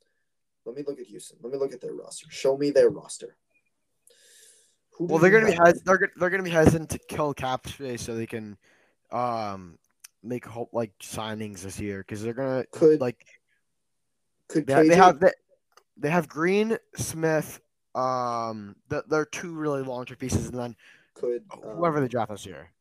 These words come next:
Speaker 1: could K J Junior be available? Or K J Martin?
Speaker 2: May-, maybe, but, like,
Speaker 1: Oh, I was about to say
Speaker 2: more
Speaker 1: Ru-, I was about to say Rudy Gay, but he's thirty-six.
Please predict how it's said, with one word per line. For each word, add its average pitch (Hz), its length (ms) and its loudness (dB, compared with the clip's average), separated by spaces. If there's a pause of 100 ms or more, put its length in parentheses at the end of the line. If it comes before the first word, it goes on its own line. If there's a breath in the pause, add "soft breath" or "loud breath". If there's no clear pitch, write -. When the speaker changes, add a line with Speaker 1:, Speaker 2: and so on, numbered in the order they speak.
(120)
Speaker 1:
could - 160 -10
K 143 260 0
J 156 200 -2
Junior 107 380 -10
be 135 100 -12
available? 143 420 -6 (1700)
Or 113 220 -8 (140)
K 113 180 -8
J 113 200 -4
Martin? 107 320 -18 (1700)
Speaker 2:
May-, 120 500 -8 (260)
maybe, 117 500 -6
but, 131 160 -6
like, 110 280 -6 (800)
Speaker 1:
Oh, 123 100 -8
I 123 40 -4
was 131 120 -4
about 147 100 -2
to - 60 -4
say 151 160 -2
Speaker 2:
more - 20 -8
Speaker 1:
Ru-, 120 200 -8 (100)
I 117 40 -6
was 120 100 -6
about 156 120 0
to 170 40 -6
say 165 160 -10
Rudy 107 280 -14
Gay, 104 240 -10
but 101 100 -14
he's 127 140 -20
thirty-six. - 760 -20